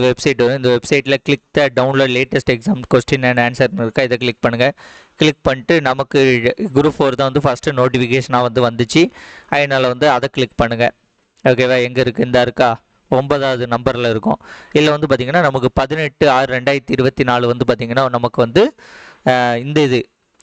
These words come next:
டென்டேட்டிவ் ஆன்சர் கீயை ரிலீஸ் பண்ணாங்க. இப்போ வந்து பாத்தீங்கன்னா ஃபைனல் ஆன்சர் கீயை வந்து ரிலீஸ் பண்ணியிருக்காங்க. ஓகேவா? இன்னைக்கு ஒன்பது ஒண்ணு ரெண்டாயிரத்தி இருபத்தஞ்சு. அதுல என்னென்ன மாற்றங்கள்லாம் இருக்கு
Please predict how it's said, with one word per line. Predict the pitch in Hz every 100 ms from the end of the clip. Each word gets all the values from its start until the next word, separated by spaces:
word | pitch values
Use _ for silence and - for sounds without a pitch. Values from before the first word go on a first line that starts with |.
| _ _ -
டென்டேட்டிவ் | 151 156 139 147
ஆன்சர் | 131 - 127 120
கீயை | 127 120
ரிலீஸ் | 131 - 131
பண்ணாங்க. | 120 110 135 160 139
இப்போ | 165 143
வந்து | 147 131
பாத்தீங்கன்னா | 117 120 185 294 - - - -
ஃபைனல் | 156 165 165 143 127
ஆன்சர் | 131 135 117
கீயை | 120
வந்து | 117 160 127
ரிலீஸ் | 139 - 120
பண்ணியிருக்காங்க. | 113 110 110 110 - _ _ _ _ 127
ஓகேவா? | 120 127 127 117 127
இன்னைக்கு | 131 117 123
ஒன்பது | 135 139 131 120
ஒண்ணு | 135 143
ரெண்டாயிரத்தி | 120 120 -
இருபத்தஞ்சு. | 113 110 208 123
அதுல | 127 139 131
என்னென்ன | 143 135 127
மாற்றங்கள்லாம் | 127 127 135 127 131 123
இருக்கு | 117 - 123